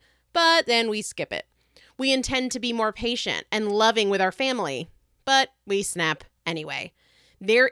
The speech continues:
is a huge difference between having good intentions and being intentional.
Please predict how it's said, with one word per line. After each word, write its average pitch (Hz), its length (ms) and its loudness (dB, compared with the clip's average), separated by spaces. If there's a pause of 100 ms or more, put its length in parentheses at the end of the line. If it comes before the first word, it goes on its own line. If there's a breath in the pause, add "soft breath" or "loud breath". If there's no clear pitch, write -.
is 247 400 4 (120)
a 233 360 0
huge 226 720 2
difference 160 560 -4
between 240 420 -4
having 277 500 0
good 220 200 0
intentions 165 760 -4
and 226 180 -2
being 220 320 -2
intentional. 190 800 -6